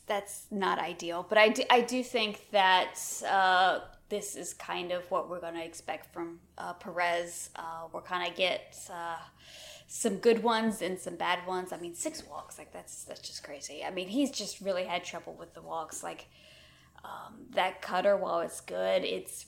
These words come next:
really, really off the plate. And he just, you know, if they just lay off of it, it's gonna just, you know, just have, like, a lot of walks. So I, I, I just think that this is just par for the course. Um,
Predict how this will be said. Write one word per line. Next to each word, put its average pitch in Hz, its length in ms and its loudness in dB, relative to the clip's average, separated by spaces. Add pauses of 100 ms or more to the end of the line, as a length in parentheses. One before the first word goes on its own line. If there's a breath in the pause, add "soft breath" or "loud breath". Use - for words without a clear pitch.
really, 190 340 -8
really 170 240 -4
off 160 180 -8
the - 60 -16
plate. 240 580 4
And 202 80 2
he 196 160 -2
just, 185 440 -8
you 190 140 -6
know, 175 160 -2
if 170 140 -6
they 180 120 -4
just 170 260 -12
lay 165 160 -6
off 160 240 -4
of 156 160 -14
it, 139 120 -10
it's 143 200 -12
gonna - 200 -8
just, - 280 -12 (220)
you - 80 -10
know, - 200 -6
just - 220 -12
have, - 280 -6
like, - 180 -8
a - 40 -12
lot - 200 -10
of - 120 -18
walks. 160 320 -8
So - 280 2
I, 254 320 6
I, 285 160 8 (100)
I 254 340 4
just 240 260 -4
think 196 260 -2
that 185 120 -10
this 185 220 -8
is 175 100 -12
just - 320 -12
par 170 200 -4
for - 120 -12
the 170 80 -10
course. - 560 -6 (680 soft breath)
Um, 185 480 2